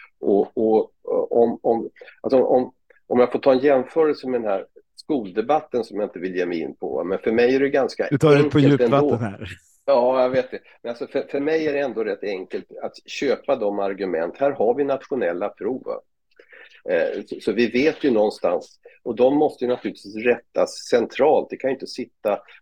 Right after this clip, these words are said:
Speaker 1: olika lärare i olika skolor och rätta centrala prov som ska användas som någon slags m-, m-, målbild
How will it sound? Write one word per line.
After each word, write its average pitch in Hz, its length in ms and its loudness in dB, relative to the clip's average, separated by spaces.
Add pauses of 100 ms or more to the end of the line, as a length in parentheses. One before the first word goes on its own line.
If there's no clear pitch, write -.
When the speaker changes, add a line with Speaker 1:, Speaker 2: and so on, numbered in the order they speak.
Speaker 1:
olika 98 540 -2
lärare 98 460 2
i 117 40 -2
olika 87 340 -6
skolor 95 440 -4
och 92 60 -2
rätta 101 280 -2
centrala 98 540 0
prov 127 320 -4
som 104 160 -6
ska - 160 -4
användas 87 580 -2
som 95 140 -6
någon 87 140 -4
slags - 400 -6
m-, 82 160 -10 (280)
m-, 95 80 -6 (120)
målbild 110 920 2